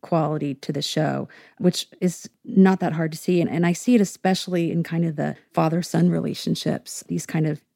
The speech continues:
sons who are constantly put down by their father and are desperately trying to win his approval. I'm sorry, I'm playing armchair therapist here a little bit for Eric and Don Junior. But there's a little bit of that here to me, that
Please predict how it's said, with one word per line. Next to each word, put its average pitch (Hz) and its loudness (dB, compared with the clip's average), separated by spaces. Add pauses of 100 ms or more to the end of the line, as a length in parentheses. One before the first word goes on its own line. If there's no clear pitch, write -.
(120)
sons 185 6
who 156 2
are 151 -2
constantly 165 -2 (440)
put - -2
down 165 2
by 156 0
their 151 -2
father 156 -2
and 151 -2
are 151 -4
desperately 156 -4
trying 156 -2
to 156 -4 (280)
win 160 0
his 170 2
approval. 175 0
I'm 143 -4
sorry, 143 -2
I'm 147 0 (160)
playing 156 0 (320)
armchair 165 2
therapist 160 -2
here 160 -2
a 151 0
little 156 -2
bit 151 -2
for - -2
Eric 156 -2
and 156 2
Don 156 2
Junior. 127 0 (400)
But 190 8
there's 208 6
a 247 6
little 277 4
bit 277 6
of 262 6
that 240 4
here 226 4
to 208 2
me, 165 4
that 160 2